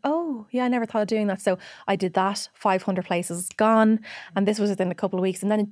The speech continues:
just kept rolling. And, um, and the workshops,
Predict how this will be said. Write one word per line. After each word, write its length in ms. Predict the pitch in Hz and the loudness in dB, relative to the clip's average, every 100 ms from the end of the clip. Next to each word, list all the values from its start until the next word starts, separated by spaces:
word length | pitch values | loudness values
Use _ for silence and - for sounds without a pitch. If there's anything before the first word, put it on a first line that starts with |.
| - | -4
just 300 | - 254 - | -2 -2 -2
kept 220 | 214 208 | -2 -2
rolling. 580 | 185 190 214 208 165 170 | 0 2 2 2 0 -4
And, 420 | 185 180 185 180 | -2 -2 0 0
um, 500 | 196 185 180 175 175 - - | 0 0 0 -2 -4 -6 -2
and 140 | 202 | 0
the 80 | 190 | 2
workshops, 800 | 190 208 - 226 202 - - | 2 2 2 0 0 -2 -4